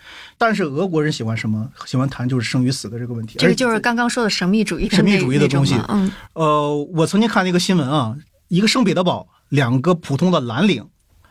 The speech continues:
Speaker 1: 俩人好，俩人是好朋友，好像在探讨黑格尔还是探，还是康德的什么哲学的时候发生了分歧，一个人拿枪把另外一个人爆了头。
Speaker 2: 哦，这是个真的新闻。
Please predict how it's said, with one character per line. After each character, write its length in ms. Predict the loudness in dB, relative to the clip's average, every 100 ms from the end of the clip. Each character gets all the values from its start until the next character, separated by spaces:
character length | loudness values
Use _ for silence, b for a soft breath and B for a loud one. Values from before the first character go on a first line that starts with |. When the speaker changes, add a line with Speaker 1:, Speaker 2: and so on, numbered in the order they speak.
| b b
Speaker 1:
俩 180 | 0
人 100 | 2
好， 300 | 0 -2 -4
俩 220 | -4 -2 0
人 80 | 0
是 40 |
好 160 | 0 -4
朋 200 | -4 -2
友， 200 | -2 -4 B B B
好 160 | -2 2
像 120 | 2
在 120 | 2
探 260 | -2 -2 -2
讨 160 | -2
黑 220 | -2 0 0
格 80 |
尔 100 | 0
还 100 | -2
是 60 | -4
探， 260 | -2 -2 -2
还 320 | 0 0 0
是 60 |
康 240 | 0 2 2
德 80 | 2
的 80 |
什 100 | 0
么 80 | 0
哲 220 | 0 2
学 160 | 2 2
的 100 | 0
时 120 | -2
候 200 | -2 -2 -4 -12
发 220 | -6 -2 0
生 100 | 0
了 80 |
分 240 | 0 0 0
歧， 200 | -2 -4
一 120 | 0
个 80 | 0
人 80 | 2
拿 100 | 0
枪 180 | 0
把 100 | -2
另 120 | 0 2
外 120 | 2
一 40 |
个 60 | 2
人 100 | 0
爆 160 | 0
了 80 | 0
头。 240 | -4 -8 -14 _ _ _ -6
Speaker 2:
哦， 100 | -2
这 120 | 0
是 100 | 2
个 80 | 2
真 160 | 0 0
的 60 |
新 180 | 2 2
闻。 180 | 0 -2